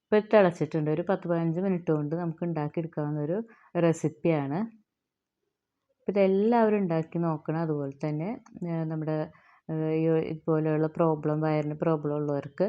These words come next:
ഇടയ്ക്കിടയ്ക്ക് ഇത് ഉണ്ടാക്കി കുടിക്കുകയാണെങ്കിൽ നല്ലൊരു ആശ്വാസം ഉണ്ടാകും. അപ്പോൾ ഇത്രയേ ഉള്ളൂ ഇന്നത്തെ വീഡിയോ. എൻ്റെ വീഡിയോ ഇഷ്ടമായിട്ടുണ്ടെങ്കിൽ എല്ലാവരും ലൈക്ക് ചെയ്യാനും അതുപോലെ തന്നെ ഷെയർ ചെയ്യാനും മറക്കരുത്. ചാനൽ ഇതുവരെ സബ്സ്ക്രൈബ് ചെയ്തിട്ടില്ലെങ്കിൽ ഒന്ന് സബ്സ്ക്രൈബ് ചെയ്ത്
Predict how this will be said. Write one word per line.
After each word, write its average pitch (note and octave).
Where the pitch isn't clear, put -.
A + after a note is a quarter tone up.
ഇടയ്ക്കിടയ്ക്ക് E3+
ഇത് D#3+
ഉണ്ടാക്കി D3
കുടിക്കുകയാണെങ്കിൽ D3
നല്ലൊരു D#3+
ആശ്വാസം D#3
ഉണ്ടാകും. B2+
അപ്പോൾ -
ഇത്രയേ F#3
ഉള്ളൂ G3
ഇന്നത്തെ F3+
വീഡിയോ. F3
എൻ്റെ G3+
വീഡിയോ F3
ഇഷ്ടമായിട്ടുണ്ടെങ്കിൽ F3
എല്ലാവരും E3
ലൈക്ക് D#3
ചെയ്യാനും E3
അതുപോലെ D3
തന്നെ F3+
ഷെയർ E3+
ചെയ്യാനും E3
മറക്കരുത്. D#3
ചാനൽ D3+
ഇതുവരെ E3+
സബ്സ്ക്രൈബ് D#3+
ചെയ്തിട്ടില്ലെങ്കിൽ D#3
ഒന്ന് D#3+
സബ്സ്ക്രൈബ് -
ചെയ്ത് D3